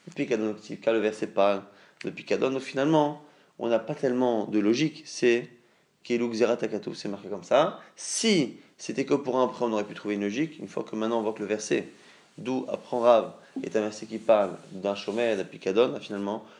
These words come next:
on se rend compte que finalement, c'est au-delà de la logique. Yativ Rav Nachman, Kamal Ashmata. Rav Nachman est en train d'enseigner cette halakha de Rav, qui disait que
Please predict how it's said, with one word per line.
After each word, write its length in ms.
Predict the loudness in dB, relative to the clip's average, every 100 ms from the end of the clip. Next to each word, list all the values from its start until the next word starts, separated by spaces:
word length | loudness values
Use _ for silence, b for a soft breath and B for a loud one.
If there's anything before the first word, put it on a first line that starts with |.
| B
on 60 | -14
se 80 | -6
rend 100 | -2
compte 200 | -2 -2
que 100 | -4
finalement, 520 | -2 0 2 0 -2 B B
c'est 180 | -8 0
au-delà 260 | 4 6 6
de 40 |
la 60 | 4
logique. 340 | 0 -8 -18 _ B B B
Yativ 300 | 4 6 6
Rav 140 | 8
Nachman, 340 | 6 4 2 4
Kamal 380 | 6 6 6 8
Ashmata. 1120 | 6 6 4 4 6 8 8 8 4 -4 -18 B B 2
Rav 240 | 8 8
Nachman 360 | 6 4 4 4
est 140 | 2
en 100 | 0
train 160 | 2 2
d'enseigner 320 | 2 2 0
cette 200 | 0 4
halakha 280 | 4 6 4
de 80 | 6
Rav, 300 | 6 4 -2
qui 80 |
disait 280 | -8 -2 -2
que 300 | 2 2 2